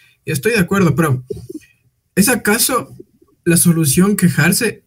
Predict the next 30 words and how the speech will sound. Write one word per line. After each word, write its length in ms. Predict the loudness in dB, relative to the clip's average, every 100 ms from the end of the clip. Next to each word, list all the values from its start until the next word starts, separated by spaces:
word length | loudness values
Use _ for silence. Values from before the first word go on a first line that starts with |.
| -2
públicamente 680 | 2 2 2 2 2 2 2
de 80 | 0
las 140 | 0
películas 720 | -2 -4 0 2 2 0 -4
de 120 | 2 4
superhéroes? 600 | 4 2 0 -4 -14 _ _ -20 -20 -20 _ _
Eh, 120 | -16 -8
mm, 260 | -4 -2
para 160 | 0 0
mí 100 | 2
no. 280 | 2 0 -6 -4
O 100 | 2
sea, 240 | 4 4 2
definitivamente 680 | 0 2 2 0 0 0 2
la 80 | 2
solución 360 | 2 2 2
no 100 | 4
es 40 | 6
esa. 220 | 4 -2 _ -16 -16 -18 _ _ _ _
Creo 180 | -6 -2
que 100 | 0
una, 240 | 2 0
una, 540 | -2 0 4 2 0 -6 _
un 200 | 2 4
paso 280 | 4 2 2
lógico 420 | 2 0 -2 2
para 160 | 4
estos 240 | 4 2 2
directores 520 | 2 2 2 2 4
es 280 | 4 4